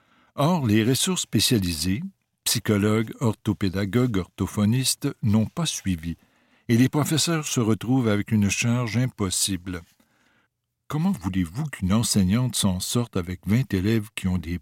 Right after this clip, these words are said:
plans d'intervention spécialisés dans une classe de trente-quatre jeunes de quatrième secondaire ? Malgré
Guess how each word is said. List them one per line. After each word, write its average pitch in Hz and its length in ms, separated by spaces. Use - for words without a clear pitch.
plans 117 200
d'intervention 101 800
spécialisés 98 720
dans 104 220
une 95 280
classe 123 380
de 90 100
trente-quatre 117 760
jeunes 104 420
de 87 140
quatrième 110 520
secondaire ? 98 800
Malgré 127 480